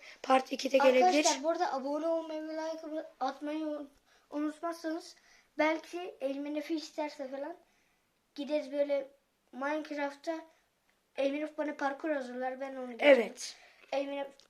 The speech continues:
Speaker 2: ben ona parkur hazırlarım, Elmin Efe onu geçer.
Speaker 1: Arkadaşlar,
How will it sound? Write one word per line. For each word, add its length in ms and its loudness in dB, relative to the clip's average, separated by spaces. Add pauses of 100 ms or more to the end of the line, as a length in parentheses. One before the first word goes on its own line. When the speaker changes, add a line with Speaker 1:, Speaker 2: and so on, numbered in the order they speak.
Speaker 2:
ben 140 -2
ona 240 -4
parkur 320 -4
hazırlarım, 1000 -8
Elmin 300 -6
Efe 200 -8
onu 220 -8
geçer. 460 -20 (1120)
Speaker 1:
Arkadaşlar, 680 0